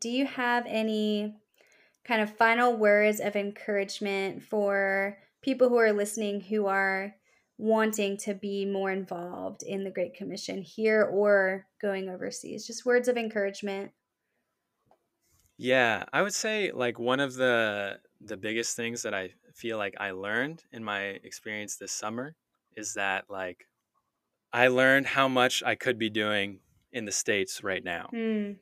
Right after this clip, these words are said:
Speaker 2: Because I, you know, I realized, like, okay, I'm with these people right now, and, like, there are people of the same religion where I'm living right now. I just never felt like I could connect with them.
Speaker 1: Mm.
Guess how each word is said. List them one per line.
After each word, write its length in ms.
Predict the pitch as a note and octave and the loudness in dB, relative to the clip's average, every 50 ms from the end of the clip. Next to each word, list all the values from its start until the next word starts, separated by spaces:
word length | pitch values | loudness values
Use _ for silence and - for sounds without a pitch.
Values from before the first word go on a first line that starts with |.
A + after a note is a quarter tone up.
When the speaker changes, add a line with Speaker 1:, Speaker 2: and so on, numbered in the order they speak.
| _ _ | _ _
Speaker 2:
Because 760 | - G#2 - - G#2 G2+ G2 F#2 F#2+ F#2 F#2 - - - - _ _ _ _ _ _ _ | -12 -12 -10 -6 -4 -4 -2 -2 -4 -4 -4 -6 -6 -8 -10 _ _ _ _ _ _ _
I, 440 | - A2 A2 G#2+ G#2+ A2 G#2+ G#2+ - - _ | 0 4 4 6 6 4 4 2 -2 -6 _
you 160 | - A2 G#2 | -12 -10 -6
know, 160 | G#2 G#2 G2+ | -4 -2 -2
I 140 | G#2 G2 G2+ | 0 0 -2
realized, 720 | G2+ G2 G#2 A2+ B2+ B2+ A#2+ A#2 A2+ A2+ A2+ A#2 A#2 - - | -2 0 2 4 4 4 6 4 4 4 4 2 0 -2 -4
like, 280 | G#2+ G2 F#2 F2+ - - | -4 -4 -4 -6 -8 -8
okay, 460 | A2+ A2+ - - G#2 F#2+ F2+ - - _ _ _ _ _ _ _ | -10 -10 -8 -6 -8 -8 -8 -10 -14 _ _ _ _ _ _ _
I'm 180 | - G2+ G2+ G2+ | -10 -10 -10 -6
with 240 | G#2 G#2+ A2 - - | -6 -8 -8 -8 -8
these 180 | A2+ G#2+ G#2+ | -10 -10 -10
people 320 | - - B2+ B2 B2+ C3 B2+ | -8 -10 -10 -10 -8 -6 -6
right 220 | B2 B2 B2 A#2 | -2 -2 -4 -4
now, 440 | A#2+ A#2+ A#2+ A#2+ A#2+ A#2+ A#2+ A#2+ - _ _ _ _ _ _ _ _ - | -2 -2 -2 -2 -2 -4 -6 -10 -14 _ _ _ _ _ _ _ _ -14
and, 580 | G2+ G2 G2+ G2 F#2+ G2 F#2+ F#2+ F#2+ F#2 F#2+ F2+ - - - _ _ _ _ _ _ _ _ | -10 -6 -6 -4 -4 -4 -6 -8 -8 -10 -12 -12 -14 -16 -16 _ _ _ _ _ _ _ _
like, 240 | G2+ F#2 F2+ F2 - - _ _ _ _ _ _ _ _ _ _ _ _ _ _ _ _ _ _ | -12 -12 -12 -12 -14 -18 _ _ _ _ _ _ _ _ _ _ _ _ _ _ _ _ _ _
there 160 | G#2 A2 A#2+ B2 | -2 0 0 0
are 60 | A2 | 0
people 400 | - C3 - - - B2 B2 A#2+ | -2 -6 -10 -4 0 0 0 0
of 100 | A2+ F#2+ | 0 -4
the 80 | F#2+ F#2+ | -6 -6
same 320 | - - A#2 A#2 B2 B2 | -4 -2 0 0 0 -2
religion 560 | A#2 A2+ A#2 A#2+ A#2+ A#2+ B2+ B2+ B2+ B2+ C3 _ _ _ _ _ _ _ _ _ _ | -2 -2 -2 -2 -2 -2 -6 -6 -6 -8 -14 _ _ _ _ _ _ _ _ _ _
where 180 | A2+ G#2+ G#2 | -2 0 2
I'm 220 | G2+ G#2 A#2 A2+ A2 | 2 2 2 2 0
living 240 | G#2+ G#2+ G#2+ G#2 | -4 -4 -4 -6
right 180 | G2 G2 G2 F#2+ | -6 -6 -8 -4
now. 400 | F#2+ G2+ G#2+ A2+ A2+ A#2 B2+ - _ _ _ - | -2 -2 0 0 -2 -4 -8 -12 _ _ _ -6
I 80 | G#2 | -6
just 220 | G2+ G#2 F#2+ - A2+ | -4 -4 -6 -4 -2
never 240 | G#2+ G#2+ G#2+ G2+ | -2 -2 -2 -2
felt 240 | F#2+ - G#2+ G#2+ G#2 | -4 -2 -2 0 0
like 180 | G#2 G2 F#2+ G#2 | 0 -4 -4 -6
I 80 | G2+ | -6
could 160 | F#2+ - F#2+ - | -8 -10 -14 -12
connect 320 | G#2 G2 G2+ G#2 - - | -6 -4 -4 -4 -4 -6
with 120 | G#2+ - | -12 -10
them. 200 | - G#3+ G#3 A3+ | -8 -6 -6 -4
Speaker 1:
Mm. 340 | A#3 A3+ A3+ A3 G#3+ G#3+ G#3 | -4 -4 -4 -4 -4 -4 -6